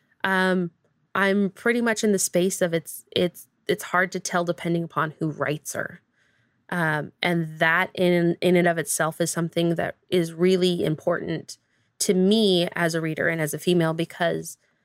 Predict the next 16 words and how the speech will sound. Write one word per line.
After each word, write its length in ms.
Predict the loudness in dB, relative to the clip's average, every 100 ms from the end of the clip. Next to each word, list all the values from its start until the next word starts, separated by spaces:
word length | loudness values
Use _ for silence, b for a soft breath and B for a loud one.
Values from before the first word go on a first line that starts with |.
| _ _
the 360 | -2 0 0 2
women 380 | 2 4 2 2
that 120 | -2
take 200 | -4 -2
the 100 | -2
opportunities 640 | -4 -4 0 0 0 -2
to 240 | -2 0 0
write 320 | 0 -2 -4 -14 -12
her, 340 | -12 -12 -16 _ _
um, 460 | -4 -2 -2 -4 -12 -20 _ _ _
they 300 | 2 4 4 2
have 200 | 0 -2
the 80 |
power 320 | -2 0 0 -2
to 120 | -6
choose 380 | -4 -2 -4